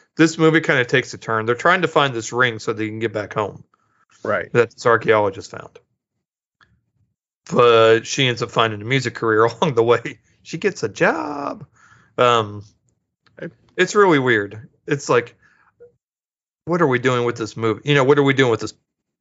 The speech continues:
Speaker 1: plot, air quotes,
Speaker 2: Yeah.
Speaker 1: and this story? But as they, the movie progresses and they're trying, you know, the archaeologist realizes who they are. Also, whenever there's, like, a light shone, like, a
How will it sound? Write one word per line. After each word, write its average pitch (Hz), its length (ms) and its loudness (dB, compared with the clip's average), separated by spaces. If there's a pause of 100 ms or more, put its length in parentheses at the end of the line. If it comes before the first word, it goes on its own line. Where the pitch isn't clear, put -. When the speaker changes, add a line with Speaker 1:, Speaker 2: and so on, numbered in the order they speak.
Speaker 1:
plot, 101 420 -2 (220)
air 107 120 -2
quotes, - 200 -8
Speaker 2:
Yeah. 101 140 -4 (360)
Speaker 1:
and 110 320 -6 (280)
this 131 180 -2
story? 110 560 0 (1500)
But 131 260 4
as 131 300 -2
they, 123 320 -2 (680)
the 143 100 -2
movie 127 300 -2
progresses 127 800 -2
and 113 100 -10
they're 113 80 -6
trying, 117 340 -6
you 127 120 -14
know, 107 120 -8
the 104 380 -10 (260)
archaeologist 131 640 2 (400)
realizes 113 560 0
who 110 120 -10
they 104 120 -6
are. 113 300 -2 (300)
Also, 147 320 2
whenever 143 280 0
there's, 135 260 0
like, 117 180 -2
a 110 60 -6
light 113 500 -2
shone, 151 420 0 (260)
like, 110 300 -4
a 104 280 -10